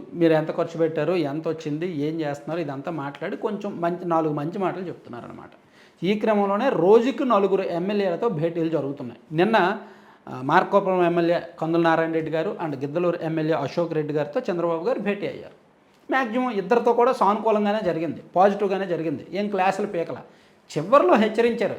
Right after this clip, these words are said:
"ఇదిగో ఇలా ఇలా జరుగుతుంది, మీ నియోజకవర్గంలో ఇవి ఉన్నాయి, సెట్ చేసుకోండి, జాగ్రత్త చూసుకోండి, మీ నియోజకవర్గాలు గెలవడమే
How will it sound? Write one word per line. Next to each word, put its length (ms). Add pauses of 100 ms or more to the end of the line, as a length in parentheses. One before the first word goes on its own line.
"ఇదిగో 220
ఇలా 200
ఇలా 180
జరుగుతుంది, 640 (280)
మీ 120
నియోజకవర్గంలో 640
ఇవి 200
ఉన్నాయి, 340 (220)
సెట్ 240
చేసుకోండి, 600 (160)
జాగ్రత్త 400
చూసుకోండి, 460
మీ 160
నియోజకవర్గాలు 640
గెలవడమే 440